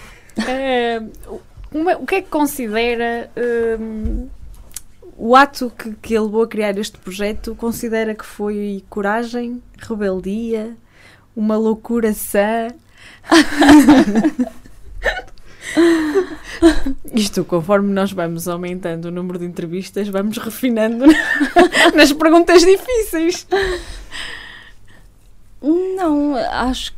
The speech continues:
Speaker 2: que, hum, temos que alargar horizontes, não é? Eh, sair do nosso pa-, nosso espaço de conforto, eh, ver o mundo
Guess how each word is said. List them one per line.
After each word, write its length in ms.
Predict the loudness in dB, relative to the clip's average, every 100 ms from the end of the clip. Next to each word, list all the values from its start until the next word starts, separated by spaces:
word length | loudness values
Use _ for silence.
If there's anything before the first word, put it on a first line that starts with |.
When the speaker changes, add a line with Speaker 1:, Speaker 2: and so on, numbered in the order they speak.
| -4
Speaker 2:
que, 80 | 0
hum, 760 | 4 4 2 0 -2 -2 -4 0
temos 180 | 0 2
que 80 | 0
alargar 320 | 0 2 0
horizontes, 880 | -2 -6 -6 -6 -8 -10 -12 -12 -12
não 160 | -12
é? 160 | -12 -14 -18 -20 -20 -20 -16
Eh, 600 | -8 -4 -4 -4 -4 -6 -6
sair 200 | -2 2
do 60 |
nosso 200 | 2 2
pa-, 180 | -2 -4
nosso 360 | -2 -2 -2 -10
espaço 360 | -8 -6 -6 -10
de 40 |
conforto, 800 | -10 -10 -12 -10 -8 -8 -14 -18 -18 -20 -20 -20 -20 -20 -20 -10
eh, 580 | -6 -4 -4 -4 -6 -4
ver 260 | 2 2 2
o 80 | 2
mundo 760 | 2 4 2 2 0 -2 -6